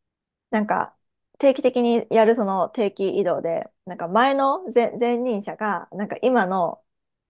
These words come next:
あの、ポジションというか、今のその、うん、お客先か、客先、お客さんたちが、なんかすごくやりやすくて好きだから、なんかもうほんと手放したくないって言って、この、まあ、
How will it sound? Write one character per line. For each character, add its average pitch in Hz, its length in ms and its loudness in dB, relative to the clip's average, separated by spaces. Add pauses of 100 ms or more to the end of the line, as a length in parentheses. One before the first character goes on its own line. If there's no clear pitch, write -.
(120)
あ 196 100 -8
の、 165 140 -8
ポ 208 140 -2
ジ 180 80 -6
シ 202 100 -2
ョ 180 180 -4
ン - 40 -20 (100)
と 185 80 -2
い 180 60 0
う - 40 -4
か、 - 100 -4
今 214 220 2
の 175 140 -4
そ 180 100 -6
の、 - 280 -10 (480)
う 175 120 -10
ん、 - 120 -16
お 208 100 -6
客 - 300 -14
先 208 240 -4
か、 196 260 -10
客 220 220 -12
先、 214 480 -4 (480)
お 240 60 -14
客 202 220 -4
さ 196 160 -4
ん 185 60 -8
た 160 100 -8
ち 175 140 -8
が、 180 340 -2 (240)
な 190 120 -10
ん - 20 -12
か 196 80 -12
す 214 100 -2
ご 202 160 2
く 180 240 0
や 202 120 2
り 180 100 0
や 226 120 0
す - 120 -18
く - 80 -20
て 180 220 -6
好 - 80 -20
き - 120 -6
だ 170 120 -4
か - 120 -10
ら、 175 360 -2 (140)
な 196 100 -8
ん - 20 -8
か - 80 -8
も 180 120 -6
う - 20 -12
ほ 208 120 -6
ん - 20 -10
と 214 120 -4
手 240 100 -4
放 196 100 0 (140)
し - 60 -14
た 196 100 -6
く 175 100 -8
な 170 140 -6
い 175 40 -10
っ - 20 -18
て - 140 -8
言 165 100 -2
っ - 20 -10
て、 180 440 -4 (1120)
こ 226 140 -4
の、 170 360 -4 (200)
ま 214 100 0
あ、 - 40 0